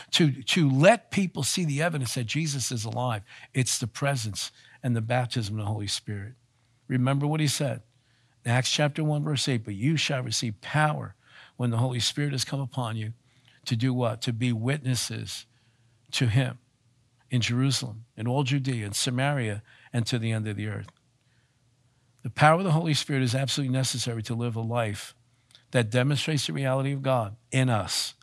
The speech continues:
A life that is well balanced attracts people who want a stable life.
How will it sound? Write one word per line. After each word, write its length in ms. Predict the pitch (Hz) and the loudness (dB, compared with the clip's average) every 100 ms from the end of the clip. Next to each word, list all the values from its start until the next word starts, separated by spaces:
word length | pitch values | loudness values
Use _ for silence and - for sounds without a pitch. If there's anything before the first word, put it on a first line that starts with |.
| - - - | -20 -18 -6
A 80 | 123 | -2
life 380 | 123 143 165 156 | 4 6 6 4
that 120 | 143 | 0
is 140 | 135 120 | 0 2
well 160 | 147 | 0
balanced 560 | 131 139 139 117 95 - | 2 2 2 0 -2 -4
attracts 540 | 110 - 143 135 - | -2 0 2 2 0
people 360 | - 147 143 127 | 0 0 2 0
who 80 | 123 | 0
want 280 | 120 135 | 0 -2
a 40 | 120 | 0
stable 560 | - - 135 127 139 | 0 0 0 0 -2
life. 300 | 127 123 107 | 0 0 -2